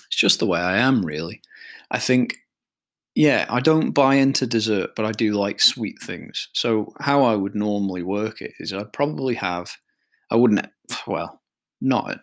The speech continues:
not at home. I'd have a big dinner, and then maybe I'd have something sweet an hour or two later, you know, like an,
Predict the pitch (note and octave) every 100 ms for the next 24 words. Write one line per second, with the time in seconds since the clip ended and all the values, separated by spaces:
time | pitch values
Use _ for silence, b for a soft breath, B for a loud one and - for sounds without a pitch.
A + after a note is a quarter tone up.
0 | - A2 - E2+ G#2 F2+ E2+ - b -
1 | G#2+ F#2+ F#2+ A#2+ A#2+ - F#2 F2 E2+ A#2
2 | G2 F#2+ F#2+ F#2+ F2+ F#2 F2 F#2+ - -
3 | - F2 - G#2 F#2 - b b b b
4 | b b b - A#2 A#2+ A#2+ G#2+ G#2 -
5 | G#2+ F#2+ F2+ E2+ E2 - - _ _ _
6 | _ _ _ _ - F#2+ F2+ E2 - _
7 | - A2+ C3 A2 G2+